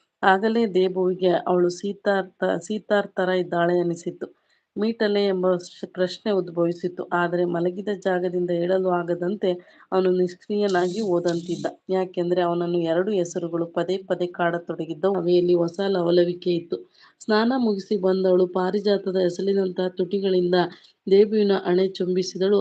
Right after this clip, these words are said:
ಅಭೆ ಆಡುತ್ತಿದ್ದ ಕಾಫಿ ಹಂಚಿಕೊಂಡು ಕುಡಿದರು. ಅದ್ಯಾಕೋ ಇದ್ದಕ್ಕಿದ್ದಂತೆ ರಾತ್ರಿಯ ಜಾಡ್ಯ ಬೇಸರಗಳೆಲ್ಲ ಕಳೆದು ಹೋಗಿ ಇಬ್ಬರಲ್ಲೂ ಹೊಸ ಹಂಬಲ ಚಿಗುರೊಡೆದಂತಾಯ್ತು. ದೇಬ್ ತುಂಬಾ ದಿನಗಳ ನಂತರ ಶುದ್ಧ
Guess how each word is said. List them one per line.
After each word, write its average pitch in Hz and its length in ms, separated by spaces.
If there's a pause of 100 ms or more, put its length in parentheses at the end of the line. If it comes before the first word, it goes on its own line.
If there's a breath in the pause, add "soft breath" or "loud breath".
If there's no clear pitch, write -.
ಅಭೆ 175 240
ಆಡುತ್ತಿದ್ದ 190 600
ಕಾಫಿ 185 380
ಹಂಚಿಕೊಂಡು 180 560
ಕುಡಿದರು. 180 460 (400 loud breath)
ಅದ್ಯಾಕೋ 226 400
ಇದ್ದಕ್ಕಿದ್ದಂತೆ 190 760
ರಾತ್ರಿಯ 180 500
ಜಾಡ್ಯ 175 460
ಬೇಸರಗಳೆಲ್ಲ 180 760
ಕಳೆದು 175 400
ಹೋಗಿ 180 340 (420 loud breath)
ಇಬ್ಬರಲ್ಲೂ 202 520
ಹೊಸ 175 240 (160)
ಹಂಬಲ 180 440
ಚಿಗುರೊಡೆದಂತಾಯ್ತು. 175 1120 (140)
ದೇಬ್ 226 280
ತುಂಬಾ 196 300
ದಿನಗಳ 190 380
ನಂತರ 180 400
ಶುದ್ಧ 180 340